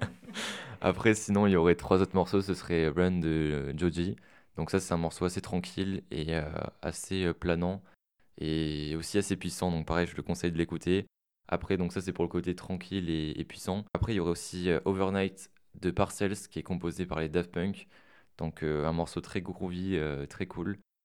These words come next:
Et ensuite, ça serait Rave Tool de Henry Fong.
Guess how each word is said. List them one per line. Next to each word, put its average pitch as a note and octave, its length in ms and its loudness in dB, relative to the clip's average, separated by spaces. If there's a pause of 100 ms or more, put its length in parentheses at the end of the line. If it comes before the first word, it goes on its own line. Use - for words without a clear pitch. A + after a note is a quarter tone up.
Et F#2+ 300 4
ensuite, G2+ 440 0
ça - 260 -4
serait F2+ 340 -2
Rave G2 280 2
Tool G2+ 360 -2
de E2 160 0
Henry F#2 220 0
Fong. F#2 340 0